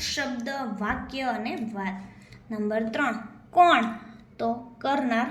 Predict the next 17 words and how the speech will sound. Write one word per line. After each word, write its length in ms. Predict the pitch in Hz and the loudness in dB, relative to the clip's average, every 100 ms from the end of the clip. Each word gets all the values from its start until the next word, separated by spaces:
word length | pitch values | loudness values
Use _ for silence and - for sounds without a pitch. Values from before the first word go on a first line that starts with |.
| - 220 | -4 -2
વ્યક્તિ. 560 | 220 226 226 220 190 - - 226 | 4 4 2 -4 -10 -12 -10 -2
નંબર 340 | 220 220 226 226 | 2 6 6 4
ચાર, 380 | 302 269 233 - | 0 0 -2 -4
કોને? 640 | - 339 370 349 220 208 - - - - | 6 8 10 6 2 -2 -10 -18 -20 -10
તો 260 | - 233 226 | -4 -2 -2
છે 520 | - 302 320 320 330 | -2 4 6 6 4
જેના 480 | 233 226 254 285 311 | -4 0 2 4 4
પર 280 | 302 262 262 | 2 0 -4
ક્રિયાની 680 | - 254 285 302 311 302 311 | -4 -4 2 2 4 2 0
અસર 440 | - 226 - 240 | 0 -2 0 -2
થાય 360 | 233 - 202 240 | -2 -8 -2 -2
તે. 420 | - - 220 - - - - - - - - | -2 -4 -2 -2 -8 -14 -20 -20 -20 -20 -8
ક્યાં? 340 | - 349 320 - - - - - - - - | 4 6 6 2 -4 -14 -20 -20 -20 -20 -6
તો 440 | 220 247 320 - - - - - - - | -2 0 -2 -8 -18 -20 -20 -20 -18 -6
જગ્યા. 460 | 262 214 208 196 - - - - - - - - - - - - - | -2 0 0 0 -2 -12 -20 -20 -20 -20 -20 -20 -20 -20 -20 -20 -8
શા 480 | - - 339 349 339 | -2 6 8 8 6
માટે? 380 | 330 320 262 | 4 2 0